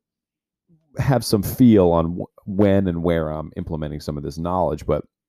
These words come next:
you know, I, I, the, the misconception of what a P E C is,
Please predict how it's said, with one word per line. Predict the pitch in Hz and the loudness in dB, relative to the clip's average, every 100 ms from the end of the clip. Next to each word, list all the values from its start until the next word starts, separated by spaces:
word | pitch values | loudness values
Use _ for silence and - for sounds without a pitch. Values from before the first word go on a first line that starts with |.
| _ _ _ _ _ _ - - - _ | _ _ _ _ _ _ -20 -20 -20 _
you | 95 | -2
know, | 90 87 | 0 0
I, | 95 92 101 | -2 -2 -2
I, | |
the, | 110 - 127 101 117 104 101 101 113 117 | -2 -2 -4 -4 0 4 4 2 0 -2
the | 95 104 98 92 | 0 0 0 -4
misconception | 90 131 135 - 98 - 98 - 90 | 0 2 2 -2 -2 0 -2 -2 -6
of | 76 | -4
what | 90 80 | -4 -4
a | |
P | - - 95 | -8 -8 -8
E | 95 87 | -6 -6
C | - - 92 80 - | -8 -6 -4 -2 -2
is, | 92 90 80 76 73 - | 2 4 4 2 -2 -10